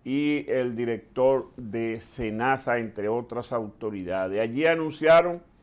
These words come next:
el inicio del operativo Semana Santa desde el jueves seis. Jueves seis a las dos de la tarde hasta el lu-,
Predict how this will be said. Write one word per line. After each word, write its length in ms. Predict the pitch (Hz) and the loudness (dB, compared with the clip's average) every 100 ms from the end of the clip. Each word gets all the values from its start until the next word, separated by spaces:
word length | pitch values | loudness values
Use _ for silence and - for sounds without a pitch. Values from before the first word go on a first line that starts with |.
| _ _ _ _ - | _ _ _ _ 0
el 180 | 139 | 2
inicio 460 | 147 139 175 170 185 | 2 0 -2 0 2
del 160 | 170 147 | 4 2
operativo 640 | 117 131 120 - 147 165 | 0 0 0 -2 -6 -4
Semana 360 | 160 143 147 | -2 0 -2
Santa 520 | 135 143 151 143 156 131 | 0 0 0 0 0 0
desde 400 | 113 131 113 127 | 2 0 0 -2
el 100 | 120 | -2
jueves 560 | 117 143 185 160 135 | 2 6 6 6 -2
seis. 480 | - 185 196 147 92 - _ _ _ _ _ _ _ _ _ _ _ _ _ _ _ _ _ _ _ _ _ _ _ _ _ _ _ _ _ _ _ _ _ | 0 6 6 6 -4 -12 _ _ _ _ _ _ _ _ _ _ _ _ _ _ _ _ _ _ _ _ _ _ _ _ _ _ _ _ _ _ _ _ _
Jueves 460 | 139 143 147 165 160 | -4 2 6 6 4
seis 360 | 160 170 180 175 | 6 6 6 2
a 100 | 135 | 4
las 340 | 131 127 101 | 4 4 0
dos 200 | 110 185 | 6 8
de 80 | 175 | 8
la 180 | 143 127 | 2 2
tarde 320 | 113 101 85 71 - _ _ _ _ _ _ | 2 2 -2 -12 -20 _ _ _ _ _ _
hasta 640 | 123 135 131 - 127 120 - | 4 4 4 4 4 4 2
el 600 | 123 120 113 107 98 78 _ _ _ - - - - - _ _ _ _ _ _ - - - - - _ _ _ _ - - - _ - | -4 -2 -2 -4 -8 -12 _ _ _ -18 -16 -16 -20 -20 _ _ _ _ _ _ -20 -20 -20 -20 -20 _ _ _ _ -20 -20 -20 _ -8
lu-, 360 | 139 151 190 | 2 4 4